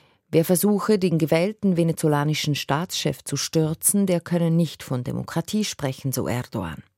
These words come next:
Zuvor hatten auf den Straßen Istanbuls Hunderte gegen die Annullierung der Stadtpräsidentenwahl demonstriert. Die türkische Wahlkommission hatte die Wahl vor rund einer Woche für ungültig erklärt. Sie wird im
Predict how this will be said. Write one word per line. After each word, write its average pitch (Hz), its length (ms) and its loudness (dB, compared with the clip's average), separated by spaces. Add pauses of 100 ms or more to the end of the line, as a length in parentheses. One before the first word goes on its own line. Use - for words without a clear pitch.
(600)
Zuvor 220 500 2
hatten 214 400 -2
auf 175 280 0
den 165 180 0
Straßen 165 560 0
Istanbuls 131 760 -2
Hunderte 147 420 2
gegen 127 280 -2
die 123 160 0
Annullierung 147 520 2
der 127 100 0
Stadtpräsidentenwahl 135 1200 -2
demonstriert. 151 880 0 (600)
Die 170 220 2
türkische 202 400 2
Wahlkommission 170 880 0
hatte 175 240 0
die 165 160 0
Wahl 165 220 0
vor 208 140 -2
rund 208 240 0
einer 175 260 0
Woche 202 220 -2
für 143 180 -2
ungültig 185 580 -2
erklärt. 143 540 -2 (540)
Sie 185 200 -2
wird 180 320 0
im 180 180 0